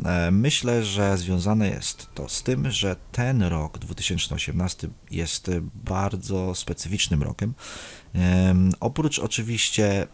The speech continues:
e, stulecia niepodległości Polski, co ma raczej niewiele wspólnego, e, z lotnictwem, zbliża się rocznica stulecia powstania R A F, czyli po prostu Królewskich Sił Powietrznych.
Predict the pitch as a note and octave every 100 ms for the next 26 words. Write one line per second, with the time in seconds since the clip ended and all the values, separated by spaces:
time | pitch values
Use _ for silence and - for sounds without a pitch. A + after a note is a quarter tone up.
0 | - F#2+ F#2 - A2 G2+ - F#2 F#2 G2
1 | F#2+ F2+ F#2+ G2 - A2+ D3 C#3 A#2+ A2
2 | A#2 A2+ A2+ A2+ A#2 A#2+ B2+ C#3+ C#3+ E2
3 | - - D#2+ D#2+ D#2+ D#2 - F2+ D#2+ E2
4 | D#2 - D#2+ - B2+ D#3 - - - -
5 | - - - - - - - - - -
6 | - - - C#3 C#3 C3 A#2+ - G#2 G2+
7 | G#2 - G#2 G#2 G2 - G#2 - G#2 G2
8 | - - - G2 F#2+ E3+ F#2+ - F#2+ -
9 | - G2 G2 - F#2+ F#2+ F#2 G2 G2+ D#2
10 | - - E2+ E2 E2 - - - D2+ -
11 | F2 E2+ - F#2 F2 E2+ - - - -
12 | C3 - D2+ C#2+ C#2 - - -